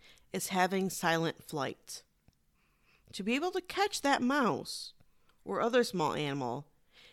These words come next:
they must be able to not give away their location. To do this, owls have very unique feathers.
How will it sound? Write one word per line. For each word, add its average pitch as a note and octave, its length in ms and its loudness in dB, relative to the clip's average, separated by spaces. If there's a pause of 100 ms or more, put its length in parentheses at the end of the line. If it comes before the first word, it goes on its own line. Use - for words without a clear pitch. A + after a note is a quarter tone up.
(140)
they G#3+ 140 2
must G#3 600 0
be G#3+ 160 2
able F3+ 200 2
to F3+ 120 -6
not E3+ 340 0
give - 220 -2
away D#3 240 0
their D3+ 160 0
location. B2 760 -6 (640)
To A3 120 -4
do D4+ 280 0
this, - 540 -6 (520)
owls F#3+ 300 4
have D#3+ 160 -2
very A3+ 400 2
unique G#3 320 2
feathers. B2+ 800 -2